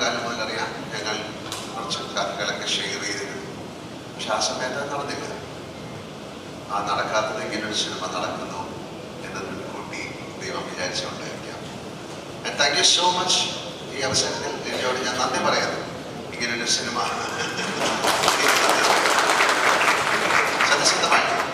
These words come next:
thank you ഷിബു, കൊച്ചുമോൻ, അനുമോൻ, ഇതിൻ്റെ പുറകിൽ പ്രവർത്തിച്ച എല്ലാവരെയും ഈ സമയത്ത് ഞാൻ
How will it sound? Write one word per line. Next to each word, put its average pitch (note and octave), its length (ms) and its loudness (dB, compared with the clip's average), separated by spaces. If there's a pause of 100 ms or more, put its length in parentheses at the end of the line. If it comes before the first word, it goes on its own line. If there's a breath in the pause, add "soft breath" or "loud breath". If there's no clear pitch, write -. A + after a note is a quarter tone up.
(320)
thank - 180 0
you - 140 0
ഷിബു, - 260 0 (160)
കൊച്ചുമോൻ, - 440 2 (240)
അനുമോൻ, - 340 -2 (640)
ഇതിൻ്റെ C4+ 240 -4
പുറകിൽ D4 280 4
പ്രവർത്തിച്ച D4 460 2
എല്ലാവരെയും - 500 6
ഈ - 100 4
സമയത്ത് - 360 0
ഞാൻ - 100 0